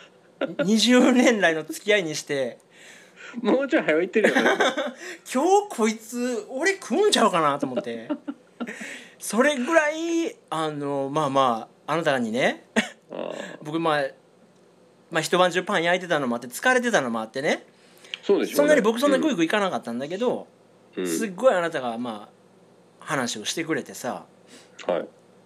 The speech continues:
Speaker 1: ほんで、まあ、そのどれもこれもが別に、まあ、ドーンと盛り上がるような話でもなくね。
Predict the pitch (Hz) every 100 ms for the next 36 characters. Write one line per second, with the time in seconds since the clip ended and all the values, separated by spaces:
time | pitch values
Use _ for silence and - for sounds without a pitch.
0 | - 190 226 202 180 170 170 120 - -
1 | - _ _ - _ - 208 202 160 214
2 | 165 127 190 170 120 143 165 160 151 151
3 | 151 123 95 - _ _ _ _ _ -
4 | 160 165 175 151 135 147 156 170 143 180
5 | 127 107 120 202 208 196 247